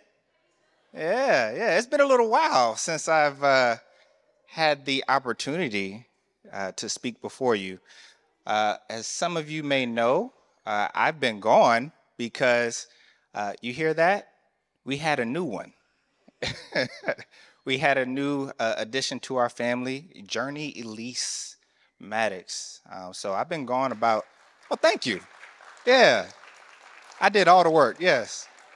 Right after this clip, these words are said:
Where my wife at? Oh, okay. Uh, but yes, uh, thank you.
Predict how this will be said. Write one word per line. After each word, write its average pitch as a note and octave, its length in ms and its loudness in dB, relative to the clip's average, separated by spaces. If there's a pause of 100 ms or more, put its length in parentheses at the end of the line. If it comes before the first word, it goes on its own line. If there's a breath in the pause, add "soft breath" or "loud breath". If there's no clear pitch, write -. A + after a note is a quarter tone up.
(160)
Where D#3+ 100 2
my E3 100 4
wife C#3+ 280 6
at? G#2 220 0 (100)
Oh, A2 300 -4
okay. G#2 240 -10 (520 soft breath)
Uh, C3+ 140 4
but E3 140 2
yes, D#3 340 2
uh, C3 280 2 (120)
thank F#3+ 200 0
you. G2+ 160 -8